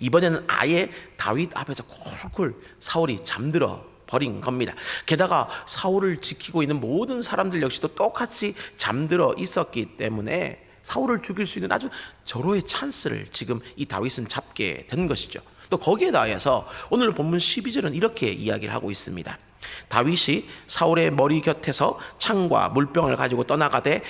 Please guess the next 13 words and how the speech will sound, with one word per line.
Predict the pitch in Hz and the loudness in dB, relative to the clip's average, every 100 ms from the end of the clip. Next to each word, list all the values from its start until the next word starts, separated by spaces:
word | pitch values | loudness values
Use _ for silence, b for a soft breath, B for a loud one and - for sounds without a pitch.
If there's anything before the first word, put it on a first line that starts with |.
| B | B
아무도 | - 95 95 101 104 180 196 | -6 -2 0 -2 0 2 2
보거나 | - 131 151 160 - B - | 2 2 4 2 0 B 0
눈치채지 | 156 156 170 - 156 147 | 0 0 -2 0 2 2
못하고 | 127 139 135 190 B B - | 2 2 2 2 B B 2
깨어있는 | 214 190 165 156 | 4 6 4 2
사람도 | 156 165 147 143 160 - - | 2 0 0 4 2 2 0
없었으니 | 117 156 135 - 104 170 131 98 B B B - - | 0 2 2 2 4 4 4 0 B B B -6 2
이는 | 226 196 233 - B B - | 4 6 4 -2 B B 0
여호와께서 | 104 156 240 202 - 110 - 110 | 2 4 4 4 2 -2 2 0
그들을 | - 170 151 151 | 0 0 0 -2
깊이 | 123 113 - 202 196 | -4 -4 -2 -2 -2
잠들게 | 139 131 151 151 | -2 0 0 0
하셨으므로 | 143 143 - 127 117 190 | -2 0 0 2 4 4